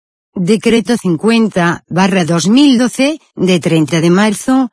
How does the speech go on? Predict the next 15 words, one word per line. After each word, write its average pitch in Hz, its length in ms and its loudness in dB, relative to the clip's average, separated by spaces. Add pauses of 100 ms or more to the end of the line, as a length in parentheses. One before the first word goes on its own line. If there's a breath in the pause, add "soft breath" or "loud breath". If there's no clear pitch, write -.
(240)
por 208 160 2
el 196 160 2
que 220 120 0
se 214 160 -2
establecen 220 800 0
las 185 180 -4
bases 240 460 -2
reguladoras 190 1000 0
para 175 240 0
la 156 160 -2
concesión 196 760 -2
de 180 80 0
las 156 240 -2
becas 208 400 0
complementarias 190 1160 0